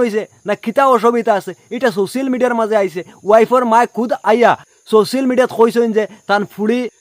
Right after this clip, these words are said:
মিসিং হইছে বা তান দাম দে, তান ফুড়িরে সাতায় বা কিচ্ছু করে, এটা থারার ম্যাটার। তো ইকানে লইয়া তোমরা কয়গে যে নাইয়া এমন বেলবেলানি দেরায়, তোমরা আর শরম হায়া আসেনি রে? হ্যাঁ? আসলি থকাত গেলে তো তোমরা কাফির রে, কাফির। তোমরা এটা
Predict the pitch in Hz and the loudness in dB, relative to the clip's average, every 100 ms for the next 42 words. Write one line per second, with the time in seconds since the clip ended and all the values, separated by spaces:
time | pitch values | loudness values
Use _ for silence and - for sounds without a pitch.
0 | 170 214 - 254 240 208 196 180 _ 151 | -2 0 2 0 2 0 0 -6 _ -2
1 | 185 202 208 175 170 170 202 220 - - | -2 0 -4 -2 -2 0 0 0 -2 -4
2 | 175 165 196 214 214 165 147 175 180 180 | -6 -4 0 2 0 -2 -4 -2 -2 -6
3 | 208 233 - 185 160 - - 175 202 220 | -8 -8 -4 -2 -4 -6 -6 -4 0 2
4 | 247 214 147 98 - _ 208 226 277 269 | 2 2 -2 -6 -10 _ -6 -2 0 0
5 | 247 202 151 113 _ - 247 262 - 226 | 2 0 0 -6 _ -6 0 0 2 2
6 | 240 240 240 226 208 - - 190 220 285 | 2 0 0 0 -2 -6 -4 0 2 2
7 | 233 240 233 226 220 170 151 123 _ 214 | 2 0 0 0 -2 -2 -4 -6 _ -6
8 | 233 247 185 180 208 240 220 220 185 165 | -2 -2 -2 -2 0 4 4 6 4 0
9 | 139 127 190 226 _ _ _ _ - 208 | -4 -2 -2 -2 _ _ _ _ -2 0
10 | - 285 - 220 269 226 247 247 - 240 | 0 -4 -4 -2 -2 0 -4 -4 -4 -2
11 | 254 - 254 220 269 208 147 110 220 180 | -2 -2 -2 2 2 0 -2 0 0 2
12 | 214 123 _ - 226 254 247 | 0 0 _ -4 0 2 2